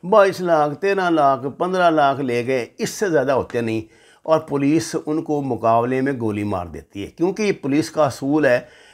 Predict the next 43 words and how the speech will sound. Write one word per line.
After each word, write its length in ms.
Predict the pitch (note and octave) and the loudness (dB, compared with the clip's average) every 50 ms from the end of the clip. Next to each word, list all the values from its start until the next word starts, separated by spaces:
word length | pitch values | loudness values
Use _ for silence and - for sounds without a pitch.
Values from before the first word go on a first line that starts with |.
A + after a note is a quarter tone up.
| _ _ | _ _
ये 100 | C3+ D#3+ | -2 -2
बैंक 300 | C#3+ A2+ G2+ C#3 D#3 E3 E3 | -2 0 2 2 2 2 0
डकैती 520 | E3+ D#3+ - A#2 C#3+ C3+ - - D3 D3 | -2 -4 -2 -2 -4 -6 -4 -4 -6 -4
को 120 | - - C#3+ | -4 -2 -2
नहीं 120 | C#3 D3 | 0 0
माफ़ 320 | B2+ A2 F#2+ F#2+ F#2 - | 0 0 -2 -2 -4 -6
करते, 420 | - A#2+ G2 F2 - A#2 A2 A2 G#2+ | -8 -8 -8 -6 -6 -4 -2 -2 -2
मार 340 | G2+ G#2 G#2+ A2 G#2+ G#2 G2+ | -2 -2 0 0 0 0 0
देते। 440 | A2 A2+ G2+ - - - D3 E3 | -2 -2 -4 -4 -2 0 2 2
एक 120 | F#3 F3+ F3 | 2 0 0
वो 200 | D#3+ D#3+ E3+ E3+ | 0 0 0 0
बंदा 280 | D#3+ E3+ E3 E3+ E3+ | 0 0 4 4 4
जिसने 320 | E3 D3+ C#3+ A2+ D3 D#3+ D#3 | 4 2 -2 -4 -4 -4 -4
पुलिस 460 | D#3 - - C3 C3 C3+ C#3 - - | -4 -6 -6 -6 -4 -4 -6 -2 -2
वाले 200 | D3+ D3 D3 D3 | 0 0 0 -2
को 140 | D3 - C#3 | -4 -4 -4
मारा 400 | A2+ G2+ F2 F2 G2 G#2+ C#3+ D#3+ | -2 -2 0 2 2 4 4 4
उसको 340 | D#3+ D3 C3 - - E3+ F3 | 2 2 -2 -4 -6 -6 -4
नहीं 160 | G3 G3+ F#3+ | -4 -4 -4
छोड़ते, 420 | - F#3 F3 D#3+ C#3 - F#3 F#3 - _ - - - - - - _ - | -4 -4 -4 -4 -4 -6 -10 -14 -14 _ -20 -20 -20 -20 -20 -14 _ 4
और 160 | F3 F#3+ F3+ | 4 4 4
दूसरा 400 | C3+ D3+ D#3 D3+ - F3+ E3+ E3 | 4 0 -2 0 2 4 4 4
जिसने 400 | D#3 C#3 C3 - C3+ C#3+ D3 D3 | 4 2 -2 -4 -2 0 0 0
ये 240 | D3 D3+ - - _ _ _ _ _ - | 0 -2 -2 -6 _ _ _ _ _ -8
बैंक, 340 | G2 A#2 C#3+ C#3 A#2+ F#2 - - _ _ _ _ - | -2 -2 -2 0 -2 -6 -10 -16 _ _ _ _ -12
बैंक 280 | C#3 C3+ C#3 F#3+ F#3 D3+ | -2 2 4 4 4 2
डकैती 500 | C3+ B2 B2+ A2 C3 A#2+ - - C3 B2 | 0 -4 -4 -2 -4 -6 -6 -8 -12 -12
की 200 | B2+ C3 C3 C#3+ | -10 -6 -2 0
हो, 100 | C#3 C#3 | 0 0
क्योंकि 580 | C#3+ - E3+ E3 E3 E3 E3+ E3 D#3+ D#3 - - _ _ _ _ - | 0 0 0 0 0 0 0 0 -2 -2 -6 -12 _ _ _ _ -4
इसमें 280 | D#3+ - - F#3+ F#3+ | -4 -2 0 2 2
उनका 260 | F#3 F#3 F3 E3+ F3 | 2 2 2 4 2
हिस्सा 320 | D3 B2 G#2 - - D3 D3+ | 2 2 0 0 0 2 2
कोई 140 | C#3+ D#3 D3 | 2 0 0
होता 300 | A2 G2 - B2+ B2+ C#3+ | -2 -2 0 0 0 2
नहीं, 260 | F3 F#3+ F3 D#3 - - - - - - _ - B2 | 2 2 2 0 -2 -4 -10 -20 -20 -18 _ -8 -8
तो 340 | A#2+ - C#3+ C#3+ C#3 C3+ C3 | -4 0 0 2 2 2 2
छोटी 300 | - - F3+ F#3+ F3 F#3 | 0 -2 -4 -2 0 0
मोटी 260 | E3+ D#3+ D3 C3 C#3 | 0 0 0 -2 -2
चोरियों 380 | C3+ C#3+ C3 C3+ C#3+ C#3 D3 D3 | -2 -2 0 0 0 0 0 0
में 120 | C#3+ C3+ B2 | 0 -2 -2
तो 80 | B2 | 0
चलो 380 | A#2 A#2+ A#2+ A#2 G#2+ G#2 G2 | 0 2 2 2 0 0 -4